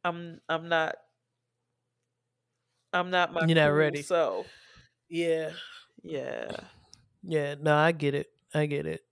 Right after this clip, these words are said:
Speaker 2: Um, I get that, especially coming from, uh, paying my respects to a dear friend,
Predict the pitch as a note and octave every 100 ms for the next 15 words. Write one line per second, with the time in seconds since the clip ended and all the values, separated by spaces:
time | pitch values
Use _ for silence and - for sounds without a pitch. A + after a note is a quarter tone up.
0 | _ _ D#3 D3 C#3+ C#3+ C#3+ C#3+ _ _
1 | _ _ _ _ _ _ - _ - -
2 | _ _ _ _ _ _ _ _ _ _
3 | _ _ _ _ _ _ _ _ _ _
4 | _ _ _ _ - F3 E3 D#3+ D#3 D3
5 | C#3+ - _ _ _ _ _ - D#3 -
6 | F3 - E3+ - D#3+ D#3 - D3+ D3 C#3
7 | C3+ - E3 D3+ C#3+ C#3 B2+ D3 _ _
8 | _ _ _ _ - - E3+ D3+ D3+ C#3+
9 | C#3+ - D3 - - D3 C#3 C#3 C#3+ C#3
10 | - C#3+ C#3+